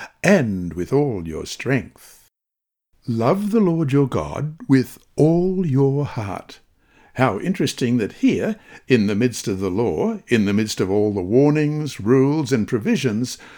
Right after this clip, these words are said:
the people are called to love God. And not just to love him, but to do so with all your heart, with all your soul, and with all your strength,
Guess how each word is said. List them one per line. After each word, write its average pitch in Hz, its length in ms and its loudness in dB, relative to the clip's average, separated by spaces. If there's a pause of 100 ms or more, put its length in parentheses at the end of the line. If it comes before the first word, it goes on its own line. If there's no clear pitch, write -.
(140)
the 151 140 -2
people 180 520 0
are 214 60 0
called 117 500 -2
to 170 140 -2
love 113 520 -4
God. 135 520 -8 (400)
And 143 160 4
not 247 160 2
just - 300 -2
to 190 100 0
love 151 400 -2
him, 113 400 -6 (300)
but 156 160 -2
to 156 100 0
do 175 240 2
so 139 420 2 (380)
with 101 240 -4 (100)
all 175 300 4
your 180 180 0
heart, 92 380 -6 (240)
with 95 200 -8
all 110 240 4
your 143 200 4
soul, 80 640 -6 (100)
and 82 580 -4
with 87 220 -6
all 123 260 2
your 104 160 0
strength, 135 540 -4